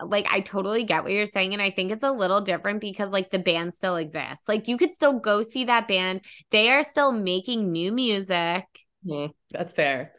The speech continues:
Speaker 2: But this was, like,
Speaker 1: So.
Speaker 2: um, what was that? They're, like, their, their big, like, I think it was their, their, their second album that
Speaker 1: Three
Speaker 2: had a
Speaker 1: Cheers for Sweet Revenge.
Speaker 2: It was, like, that. It was that t-shirt. Um,
Speaker 1: <laughs> So Jesse,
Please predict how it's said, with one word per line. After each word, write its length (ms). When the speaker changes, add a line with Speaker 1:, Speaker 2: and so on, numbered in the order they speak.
Speaker 2:
But 80
this 140
was, 160
like, 220
Speaker 1:
So. 140
Speaker 2:
um, 280
what 260
was 200
that? 520
They're, 240
like, 160
their, 220
their 160
big, 300
like, 120
I 100
think 60
it 140
was 140
their, 140
their, 200
their 120
second 380
album 540
that 100
Speaker 1:
Three 100
Speaker 2:
had 100
a 60
Speaker 1:
Cheers 240
for 140
Sweet 380
Revenge. 640
Speaker 2:
It 100
was, 120
like, 280
that. 500
It 60
was 160
that 360
t-shirt. 640
Um, 560
Speaker 1:
<laughs> 40
So 340
Jesse, 800